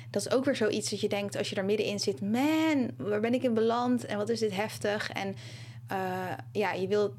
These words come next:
ik wil het dan ook gauw ook wel waarde gaan geven. En denk: "Oké, maar waar is dit dan goed voor? En wat kan ik hier uithalen?" En hier is ook eigenlijk de mamacode uit gegroeid.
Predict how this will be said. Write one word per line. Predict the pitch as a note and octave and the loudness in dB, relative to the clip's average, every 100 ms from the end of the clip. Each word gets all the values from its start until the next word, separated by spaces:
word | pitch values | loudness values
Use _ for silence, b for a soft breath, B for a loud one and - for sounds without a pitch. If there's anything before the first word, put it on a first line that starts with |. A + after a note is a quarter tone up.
| - | -6
ik | G#3+ | -2
wil | G#3+ | 0
het | A3+ | 2
dan | A3 | 2
ook | G#3 G3+ | 0 0
gauw | - G#3 G3 | 0 2 2
ook | G3 | 2
wel | F#3+ F3+ | 2 2
waarde | F#3+ A#3 F#3+ | 2 0 -2
gaan | F3+ E3 | -2 -4
geven. | E3 - - F#3 | -4 -4 -4 -6
En | |
denk: | F#3 F#3 | -4 -2
"Oké, | F#3 G3 | 0 0
maar | F#3+ | 0
waar | F#3 | -2
is | G3+ | -2
dit | - | -4
dan | F#3 - | -6 -2
goed | - A#3 | -2 -2
voor? | - - - | -4 -4 -4
En | |
wat | F#3 - | -4 -4
kan | G3 | -4
ik | G3 | -2
hier | F#3+ - | -2 -2
uithalen?" | G#3 G#3 E3 D#3 E3 | -2 -2 -2 -2 -2
En | - | -4
hier | F3 G#3 | -2 -2
is | G#3 - | -2 -4
ook | - | -4
eigenlijk | G3 - F#3+ | -4 -4 -4
de | F3 | -4
mamacode | F3+ F#3+ G3+ E3+ E3+ - | -4 -4 -2 0 0 -2
uit | E3 - - | -4 -8 -12
gegroeid. | - G3 D4+ E4+ - - | -6 -2 2 2 0 -4